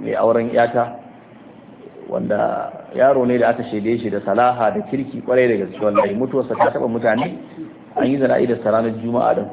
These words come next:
dan an kawo gawarsa daga Kano ranar Alhamis da daddare. To, a Juma'a aka yi zana'idar sa bayan sallar Juma'a, wato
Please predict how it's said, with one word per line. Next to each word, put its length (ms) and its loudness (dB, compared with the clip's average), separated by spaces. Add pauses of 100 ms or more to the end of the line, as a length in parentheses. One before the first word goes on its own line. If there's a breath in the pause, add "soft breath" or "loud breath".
(380)
dan 120 -2
an 140 -2
kawo 220 2
gawarsa 380 2
daga 240 0
Kano 260 0
ranar 320 2 (480)
Alhamis 320 -2
da 80 0
daddare. 460 0 (720)
To, 120 -6
a 60 2
Juma'a 520 2
aka 140 -2
yi 80 0
zana'idar 460 0
sa 60 0
bayan 220 -2
sallar 220 -2
Juma'a, 580 -2 (340)
wato 680 -4